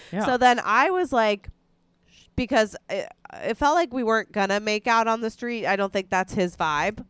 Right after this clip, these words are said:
Speaker 1: Yeah.
Speaker 2: Which I respect.
Speaker 1: You do
Speaker 2: So I
Speaker 1: respect.
Speaker 2: was
Speaker 1: But
Speaker 2: like,
Speaker 1: also,
Speaker 2: "Shh."
Speaker 1: I think what you like more than anything is it's a little bit of a tease.
Speaker 2: Uh, it's a re-, it's a real tease.
Speaker 1: Yeah.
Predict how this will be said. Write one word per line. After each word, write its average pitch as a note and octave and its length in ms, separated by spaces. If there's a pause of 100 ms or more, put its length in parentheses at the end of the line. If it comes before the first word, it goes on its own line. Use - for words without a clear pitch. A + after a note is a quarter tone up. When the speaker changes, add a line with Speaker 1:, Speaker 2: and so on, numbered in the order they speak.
Speaker 1:
Yeah. D#3 300 (240)
Speaker 2:
Which - 160
I F#3 100
respect. - 800 (160)
Speaker 1:
You F3+ 160
do C#3 260
Speaker 2:
So D3 140
I B3 160
Speaker 1:
respect. A#3+ 40
Speaker 2:
was A#3 100
Speaker 1:
But F#3 100
Speaker 2:
like, G3+ 100
Speaker 1:
also, G#3 540
Speaker 2:
"Shh." - 100 (240)
Speaker 1:
I F#3 100
think A3+ 200
what F#3+ 140
you F3 100
like E3+ 200
more D#3 140
than D3 200
anything D3 580
is D3 200
it's D3 180
a C#3 40
little C#3 140
bit C3+ 160
of F2+ 80
a G2 40
tease. - 680 (1000)
Speaker 2:
Uh, C3+ 120
it's E3 200
a D3+ 100
re-, C#3+ 360
it's - 180
a D#3 80
real D3+ 300
tease. C3+ 400
Speaker 1:
Yeah. A2+ 180